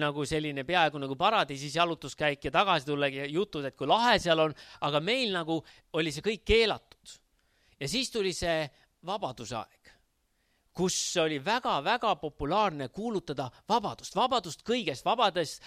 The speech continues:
vabadust igasugustest piir-, nagu piirangutest, väärtushinnangutest, äh, Jumalast. No jum-, kri-, Eesti alguses muidugi Jumal oli väga populaarne, on nii? Me teame, kuidas kirikud olid täis inimesi, aga,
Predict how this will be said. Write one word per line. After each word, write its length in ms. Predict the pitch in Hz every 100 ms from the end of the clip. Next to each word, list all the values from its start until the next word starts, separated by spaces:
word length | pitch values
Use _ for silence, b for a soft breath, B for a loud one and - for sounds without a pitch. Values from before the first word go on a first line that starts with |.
| B 208
vabadust 460 | 254 226 165 160
igasugustest 640 | 233 233 151 127 - 127 - _
piir-, 400 | 220 233 233 185 156 B B 160
nagu 160 | 156
piirangutest, 1080 | 135 214 226 220 202 175 180 - 165 151 -
väärtushinnangutest, 1500 | 185 220 - 190 156 220 214 190 175 175 165 175 160 - - B B B B
äh, 160 | 147 151 _ -
Jumalast. 960 | 160 254 254 165 135 135 - - - - _ _ _ -
No 100 | 170
jum-, 160 | 220 - -
kri-, 160 | 202
Eesti 440 | 226 226 - 180 160 -
alguses 400 | 160 214 160 143 156
muidugi 240 | 156 156
Jumal 220 | 190 160
oli 80 | 147
väga 220 | 202 185 123
populaarne, 540 | - 120 113 107 147
on 100 | 139
nii? 140 | 98 _ _ b b b b
Me 80 | 127
teame, 240 | 175 175 139
kuidas 220 | 131 -
kirikud 400 | 175 170 - 135
olid 180 | 127 117
täis 280 | 175 190 131
inimesi, 460 | 208 180 139 127 131 B B B 170
aga, 160 | 180